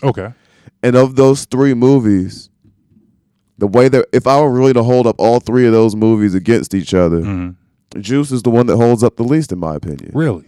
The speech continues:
Speaker 2: Yeah.
Speaker 1: Mm, okay. I mean,
Speaker 2: That, that's not to say it's a bad movie. We're talking,
Speaker 1: Yeah,
Speaker 2: we're
Speaker 1: yeah, we're
Speaker 2: comparing
Speaker 1: talking about,
Speaker 2: these
Speaker 1: yeah,
Speaker 2: movies
Speaker 1: yeah,
Speaker 2: to
Speaker 1: we're
Speaker 2: each
Speaker 1: talking the
Speaker 2: other.
Speaker 1: best of the best. Yeah,
Speaker 2: Yeah,
Speaker 1: we're talking
Speaker 2: so
Speaker 1: the four best. Yeah.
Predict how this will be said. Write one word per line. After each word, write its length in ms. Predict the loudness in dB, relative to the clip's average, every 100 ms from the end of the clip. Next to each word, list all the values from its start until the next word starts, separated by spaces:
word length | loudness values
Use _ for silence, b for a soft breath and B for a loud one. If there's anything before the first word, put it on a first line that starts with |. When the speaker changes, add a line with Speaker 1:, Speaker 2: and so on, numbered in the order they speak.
| _ _
Speaker 2:
Yeah. 320 | -6 -4 -6 -10
Speaker 1:
Mm, 480 | -16 -16 -14 -16 -18 _ -20
okay. 220 | -18 -20 _ _
I 60 | -18
mean, 280 | -14 -14 -16 _ _ _ _ _ _ _ _ _ _ _ _ _
Speaker 2:
That, 160 | 0 0
that's 340 | -2 0 0 2
not 160 | -2
to 80 | -2
say 320 | -6 -2 0
it's 140 | 0 -4
a 60 |
bad 340 | -6 -2 0 0
movie. 320 | 2 2 4
We're 160 | 0 0
talking, 280 | 0 2
Speaker 1:
Yeah, 120 | 2 2
Speaker 2:
we're 160 | 2
Speaker 1:
yeah, 60 | 4
we're 100 | 4
Speaker 2:
comparing 20 |
Speaker 1:
talking 260 | 4 4 4
about, 80 | 2
Speaker 2:
these 100 | 4
Speaker 1:
yeah, 120 | 4
Speaker 2:
movies 260 | 2 2 2
Speaker 1:
yeah, 80 | 4
Speaker 2:
to 60 |
Speaker 1:
we're 60 | 4
Speaker 2:
each 40 |
Speaker 1:
talking 180 | 4 2
the 80 | 2
Speaker 2:
other. 100 | 4
Speaker 1:
best 160 | 2 2
of 80 | 0
the 60 |
best. 340 | 2 0 0 0
Yeah, 100 | 2
Speaker 2:
Yeah, 260 | 4 2
Speaker 1:
we're 80 | 0
talking 180 | -2 0
Speaker 2:
so 160 | 2 4
Speaker 1:
the 40 |
four 80 | 4
best. 400 | 4 0 -2 -4
Yeah. 220 | -4 -4